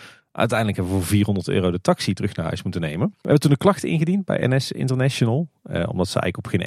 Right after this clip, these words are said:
enkele manier, eh, ons ook maar enige hulp boden op die terugreis.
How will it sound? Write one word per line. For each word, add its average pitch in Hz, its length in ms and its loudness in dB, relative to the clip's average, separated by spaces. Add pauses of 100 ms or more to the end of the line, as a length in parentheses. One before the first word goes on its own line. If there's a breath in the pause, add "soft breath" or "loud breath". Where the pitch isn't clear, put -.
enkele 95 240 0
manier, 82 420 -4
eh, 85 560 -4
ons 95 180 -2
ook 87 80 -4
maar 87 140 -4
enige 107 280 0
hulp 104 300 0
boden 104 440 2
op 104 80 -6
die 110 100 -2
terugreis. 113 720 -2